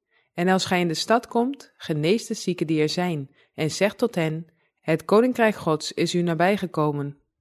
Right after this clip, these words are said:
Lucas tien, vers acht en negen. De aanwezigheid en de kracht van Christus was met hen, en de zeventig zijn teruggekeerd met blijdschap en zeiden:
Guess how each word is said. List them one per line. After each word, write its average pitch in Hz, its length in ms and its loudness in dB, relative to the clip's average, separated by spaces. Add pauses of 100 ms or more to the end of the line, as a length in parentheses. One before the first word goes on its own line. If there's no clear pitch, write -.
(440)
Lucas 170 460 0
tien, 190 300 2
vers - 320 -2
acht - 240 -4
en 175 80 -2
negen. 156 520 -2 (920)
De - 120 -2
aanwezigheid 165 760 2
en 220 180 0
de 214 80 2
kracht 156 300 -2
van 127 160 -10
Christus 196 520 -6
was 202 220 0
met 175 180 -2
hen, 139 320 -4 (360)
en 170 140 0
de 160 80 2
zeventig 220 560 0
zijn 160 220 -4
teruggekeerd 220 520 -2
met 208 140 0
blijdschap 160 500 0
en 147 80 -4
zeiden: 151 440 -2